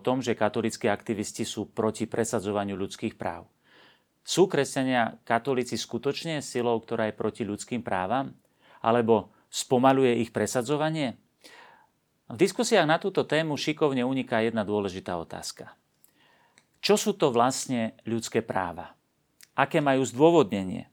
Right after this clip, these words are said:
Aký je ich základ? Pri samotnom formulovaní Všeobecnej deklarácie ľudských práv v roku tisíc deväťsto štyridsaťosem, e, povstala otázka o hľadaní zdôvodnenia a základu ľudských práv.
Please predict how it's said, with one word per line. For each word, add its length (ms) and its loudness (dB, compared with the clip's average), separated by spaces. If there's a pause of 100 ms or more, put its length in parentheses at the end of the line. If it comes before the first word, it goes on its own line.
(340)
Aký 560 2
je 240 2
ich 80 -4
základ? 480 2 (1200)
Pri 160 2
samotnom 400 2
formulovaní 720 2
Všeobecnej 560 -2
deklarácie 560 2
ľudských 480 -4
práv 400 2
v 80 -2
roku 240 -4
tisíc 240 -6
deväťsto 320 -2
štyridsaťosem, 880 -2
e, 20 -14 (800)
povstala 400 8
otázka 800 4 (240)
o 160 4
hľadaní 800 2 (240)
zdôvodnenia 1120 2
a 400 0
základu 800 2
ľudských 480 -4
práv. 320 -4